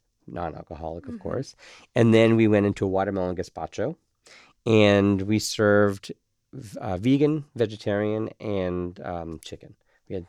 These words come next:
Speaker 1: three different options.
Speaker 2: Okay.
Speaker 1: So for the vegan vegetarians, we did, uh, stuffed mushroom, stuffed portobello mushroom. Um, then we did, um, a zucchini nest, and, um, for the, um,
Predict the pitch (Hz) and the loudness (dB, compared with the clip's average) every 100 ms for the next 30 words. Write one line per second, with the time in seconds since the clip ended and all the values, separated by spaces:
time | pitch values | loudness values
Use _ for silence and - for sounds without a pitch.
0 | _ _ 98 90 87 82 - - - - | _ _ -8 -6 -8 -12 -14 -14 -12 -14
1 | - - _ - 107 98 92 107 101 101 | -18 -20 _ 0 2 2 2 0 2 2
2 | 113 104 92 95 98 92 90 92 87 92 | 2 0 -2 -4 -4 -4 -4 -8 -4 -4
3 | 87 90 80 - 98 95 90 - 95 92 | -4 -6 -10 -8 -8 -8 -10 -10 -10 -10
4 | 92 - - 101 92 90 90 101 - 104 | -10 -12 -10 -8 -8 -8 -8 -8 -8 -6
5 | 98 92 - - - _ 90 87 87 85 | -4 -4 -8 -18 -20 _ 0 2 2 0
6 | 92 92 87 90 90 85 - 85 82 82 | 0 0 0 0 2 0 -4 -4 -4 -6
7 | 82 - 92 98 - 120 107 104 98 92 | -10 -12 -10 -10 -10 -6 -4 -4 -4 -8
8 | 95 - - _ _ - _ - 95 95 | -10 -16 -20 _ _ -20 _ -10 -4 -2
9 | 92 90 98 87 87 - 98 92 92 87 | -2 -2 -2 -2 -2 -6 -4 -2 -4 -4
10 | 90 - 85 82 85 90 85 85 | -6 -10 -12 -12 -12 -14 -16 -18